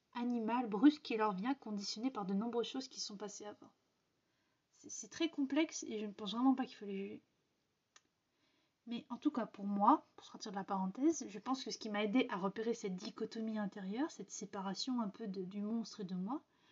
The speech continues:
c'est ma tendance à tout penser et repenser, euh, avant d'agir en général. Un peu, c'est pour ça aussi que les crises bloquent, parce que j'ai tellement de choses dans ma tête. Et bon, bref,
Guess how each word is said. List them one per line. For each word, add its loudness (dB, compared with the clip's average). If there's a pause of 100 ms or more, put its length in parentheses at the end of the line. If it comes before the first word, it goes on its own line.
(340)
c'est -8
ma 0
tendance 4
à -6
tout -14
penser -2
et 10
repenser, 4
euh, 2
avant 0
d'agir 2
en 4
général. 0 (160)
Un 8
peu, -2
c'est -20
pour -20
ça -10
aussi -8
que -12
les -10
crises -8
bloquent, -18
parce -20
que -20
j'ai -20
tellement -8
de -10
choses -12
dans -2
ma -4
tête. -8 (1200)
Et -2 (120)
bon, -10
bref, 2